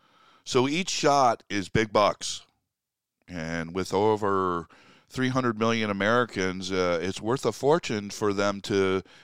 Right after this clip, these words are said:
make sure that everybody gets the jab. You know, not to mention now they're talking about a booster shot every year.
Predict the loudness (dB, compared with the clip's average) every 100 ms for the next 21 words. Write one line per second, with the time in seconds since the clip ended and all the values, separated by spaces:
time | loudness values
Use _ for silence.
0 | _ -6 -4 -2 0 4 4 4 2 0
1 | 0 -2 -6 -6 -6 -6 -6 -6 -8 -14
2 | _ _ _ _ _ _ _ _ _ _
3 | _ _ _ _ _ _ _ _ _ _
4 | -6 -4 -2 0 0 0 0 -2 -2 0
5 | 4 4 4 4 4 2 0 -4 2 4
6 | 4 2 -4 -20 -6 -6 0 2 2 2
7 | -2 0 2 2 2 -2 -4 -6 -8 -10